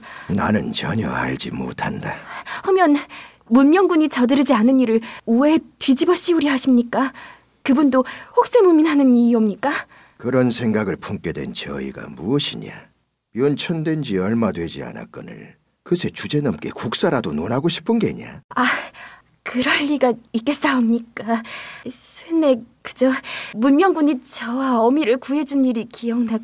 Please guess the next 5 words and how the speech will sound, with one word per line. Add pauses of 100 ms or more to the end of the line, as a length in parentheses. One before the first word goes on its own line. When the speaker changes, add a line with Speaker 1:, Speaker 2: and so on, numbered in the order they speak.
(140)
Speaker 2:
그러하옵니다. (140)
Speaker 1:
문명군은
널
구해줬을지
몰라도